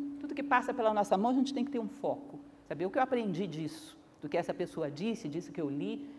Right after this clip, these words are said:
A falta de foco, falta de centro,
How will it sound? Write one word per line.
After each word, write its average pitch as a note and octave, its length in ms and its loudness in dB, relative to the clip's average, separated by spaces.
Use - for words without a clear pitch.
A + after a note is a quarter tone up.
A C#3+ 80 -2
falta C4 300 2
de B3 120 -2
foco, A#3 640 4
falta F#3+ 220 4
de F3+ 120 0
centro, B3+ 720 4